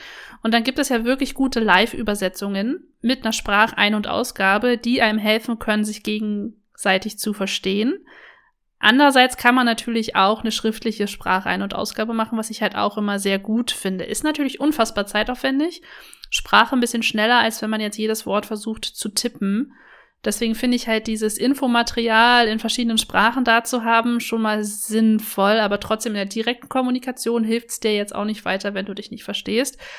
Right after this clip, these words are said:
Vor allen Dingen, wenn's hier jetzt auch noch sensiblerweise um eine Verdachtsdiagnose geht, wo du halt nicht weißt, wie du darüber sprechen willst und erstmal rausfinden willst, was wissen die denn überhaupt? Das ist ja jetzt kein Standardfall.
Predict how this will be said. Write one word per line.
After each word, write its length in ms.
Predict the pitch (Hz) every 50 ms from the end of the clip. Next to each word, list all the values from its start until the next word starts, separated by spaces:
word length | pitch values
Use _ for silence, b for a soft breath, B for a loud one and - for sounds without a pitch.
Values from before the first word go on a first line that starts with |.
| B B
Vor 160 | B - 226
allen 80 | 226
Dingen, 120 | 226 220 220
wenn's 200 | 214 214 220 -
hier 140 | - 247 233
jetzt 220 | 220 208 208 -
auch 200 | - - 208 208
noch 300 | 220 214 202 208 208 - _ _ _ _ _ _ _ _ _ _ -
sensiblerweise 1040 | 233 208 220 214 208 208 226 247 254 269 240 208 190 196 185 190 208 233 247 226 214
um 60 | 208
eine 100 | 214 208
Verdachtsdiagnose 960 | - 214 202 208 226 - - - - - 214 202 196 196 202 196 190 190 190 196
geht, 380 | - 196 196 202 220 220 - B B B B B B B B
wo 120 | 214 214
du 120 | 220 233 226
halt 160 | 208 190 202
nicht 200 | 208 208 208 -
weißt, 280 | 214 202 202 202 - 220
wie 100 | 220 208
du 100 | 226 214
darüber 320 | 208 196 196 196 196 196
sprechen 400 | - - - 202 214 - 247 220
willst 160 | 214 208 -
und 80 | 208 196
erstmal 300 | - 202 - - 190 -
rausfinden 500 | 160 170 247 269 - - - 208 214 208
willst, 240 | 208 214 214 - -
was 180 | 208 - 196
wissen 280 | 208 233 - - 294 226
die 100 | 208 202
denn 160 | 185 185 -
überhaupt? 500 | - - 180 185 185 185 190 196 196 -
Das 100 | - -
ist 120 | 208 -
ja 60 | - 202
jetzt 200 | 190 185 - -
kein 160 | - 185 196
Standardfall. 760 | 226 - 190 196 190 175 - - - - - - - 233 240